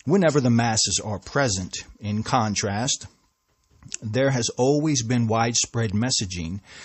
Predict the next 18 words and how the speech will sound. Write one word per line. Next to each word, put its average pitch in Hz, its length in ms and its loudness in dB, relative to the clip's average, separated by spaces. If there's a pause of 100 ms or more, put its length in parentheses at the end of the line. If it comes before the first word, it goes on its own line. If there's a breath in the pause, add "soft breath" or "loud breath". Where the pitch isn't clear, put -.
(240 loud breath)
that 107 180 -2
we 120 220 2
only, 139 640 -2
there's 113 240 0
always 156 300 2
been 123 320 2 (320 loud breath)
widespread 113 560 2
messaging, 104 600 2
uh, 98 220 -6
intending 110 500 4
on 95 140 0
Steemit, 117 540 2
that 117 200 0
we 123 180 2
only 165 320 2
want 135 260 4
high-quality 123 960 2
content 117 760 -2